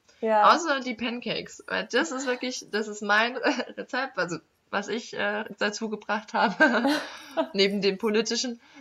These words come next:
Speaker 2: Und genau, die Pancakes lassen sich super einfach mit
Speaker 1: Pancakes.
Speaker 2: den Basic-Sachen, die man meistens da hat, so Mehl, Vanillezucker,
Speaker 1: Ja.
Speaker 2: ähm, Milch, also ich nehme immer Hafermilch oder Mandel, aber man kann auch normale Milch nehmen.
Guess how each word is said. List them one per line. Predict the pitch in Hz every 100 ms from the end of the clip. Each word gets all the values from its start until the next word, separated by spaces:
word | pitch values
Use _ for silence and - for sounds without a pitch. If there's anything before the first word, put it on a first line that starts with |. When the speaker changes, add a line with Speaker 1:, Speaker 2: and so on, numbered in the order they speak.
| 240
Speaker 2:
Und | - 196 196 196 196 -
genau, | 202 160
die | 196
Pancakes | 226 262 262 247
lassen | 233 254
sich | 226 220
super | 254 254
einfach | 233 202 226 220 220 - _ _
mit | 202 202 202
Speaker 1:
Pancakes. | 208 220 - - - - _ _ _ _ _ _ _ _
Speaker 2:
den | 202 196 202
Basic-Sachen, | 196 220 254 240 233 240
die | 233
man | 226
meistens | 214 214 214
da | 208 208
hat, | 247 247 -
so | 220 220
Mehl, | 202 214 220 220 226
Vanillezucker, | 208 220 214 - 220
Speaker 1:
Ja. | 220 208 208 226 - _ _ _ -
Speaker 2:
ähm, | 185 185 185 180 -
Milch, | 202 226 254 - -
also | 185 202
ich | 220
nehme | 254
immer | 214 196 185
Hafermilch | 196 220 175 175 185
oder | 180 175
Mandel, | 175 180 185
aber | 175
man | 185 185
kann | 208
auch | 214
normale | 202 202 214 233
Milch | 226 233 -
nehmen. | 240